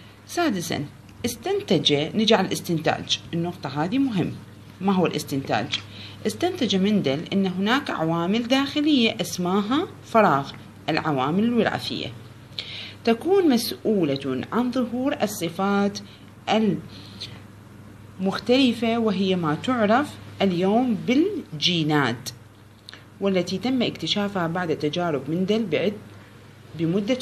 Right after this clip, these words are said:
طويلة. إذن، من أسألك: ما هو استنتاج مند-، مندل في تجاربه؟ استنتج أن هناك عوامل داخلية أسماها العوامل الوراثية، تكون مسؤولة عن ظهور الصفات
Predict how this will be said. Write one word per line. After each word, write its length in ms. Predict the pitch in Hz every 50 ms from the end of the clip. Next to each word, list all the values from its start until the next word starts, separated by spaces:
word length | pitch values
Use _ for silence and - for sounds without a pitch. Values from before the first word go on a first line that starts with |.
| 320 302 294
طويلة. 400 | - 156 78 95 113 113 98 - - - - - -
إذن، 220 | 240 190 165 131 127 123 - - - - - - - - - - - - - - - - - - -
من 120 | 214 220
أسألك: 400 | - - - - - 302 269 -
ما 80 | 262 277 277
هو 100 | 247 220
استنتاج 480 | 202 208 - 208 185 - 185 160 151 156
مند-، 380 | 156 143 135 127 120 - - -
مندل 460 | 175 156 147 131 123 110 113 127 151 143 - - -
في 160 | - 190 180
تجاربه؟ 600 | 160 160 151 151 165 147 139 139 139 - 131 127 - -
استنتج 640 | 196 - - - 233 233 233 220 233 220 190 - 240 269 392 - - - - - - - - - - - - - - - - - - - -
أن 100 | 165 160
هناك 440 | 160 156 156 151 147 196 226 - 233
عوامل 600 | 185 156 156 143 139 139 139 139 - 185 220 285 440 - - - - - - - - - - - 160
داخلية 840 | 175 170 156 151 - - 156 147 151 156 156 160 180 202 240 349 427 - - -
أسماها 440 | 175 165 - - 170 160 180 180 226
العوامل 500 | 233 - - 120 131 123 120 131 151 180
الوراثية، 720 | 208 226 254 277 294 294 294 - 339 339 294 233 202 202 - - - - - - - -
تكون 460 | - 180 - - 269 302 247 196 147
مسؤولة 440 | 131 147 - - - 233 220 165 143
عن 220 | 123 131 170 180
ظهور 320 | - 147 151 196 208 175 - -
الصفات 800 | - - - - 147 147 - - 165 175 185 208 240 311 349 -